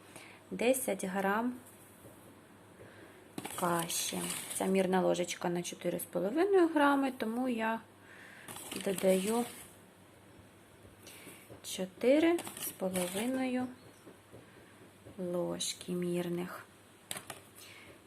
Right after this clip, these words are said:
Зараз давайте візьмемо чистеньку ложечку і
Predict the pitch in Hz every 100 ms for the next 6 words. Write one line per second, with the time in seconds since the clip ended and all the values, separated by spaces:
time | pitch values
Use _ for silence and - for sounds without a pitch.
0 | - - 175 175 - 185 180 190 - 190
1 | 185 185 185 180 190 170 - 180 175 -
2 | 180 170 170 196 240 - - 392 - -
3 | - - - - - - - - - 277
4 | 285 294